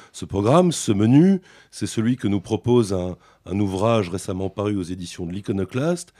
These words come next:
et présentant une série de festins, banquets et repas diplomatiques servis de quinze cent vingt à deux mille quinze, autant dire de François Ier à François Hollande,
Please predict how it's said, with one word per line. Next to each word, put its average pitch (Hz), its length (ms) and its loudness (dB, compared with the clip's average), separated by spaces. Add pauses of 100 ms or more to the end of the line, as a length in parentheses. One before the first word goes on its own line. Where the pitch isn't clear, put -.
(400)
et 107 80 -6
présentant 120 580 0
une 113 80 -2
série 113 300 -6
de 101 80 -8
festins, 117 680 -4
banquets 107 680 -2 (400)
et 104 80 -4
repas 107 640 -2
diplomatiques 98 720 -6
servis 107 400 -8
de 92 220 -10
quinze 101 280 -8
cent 95 280 -6
vingt 95 280 -6 (360)
à 107 100 -4
deux 98 140 -4
mille 90 200 -6
quinze, 147 520 0
autant 107 320 -4
dire 104 240 -6
de 120 160 -4
François 117 500 -6 (100)
Ier 101 340 -2 (360)
à 120 120 -4
François 90 420 -8
Hollande, 143 580 0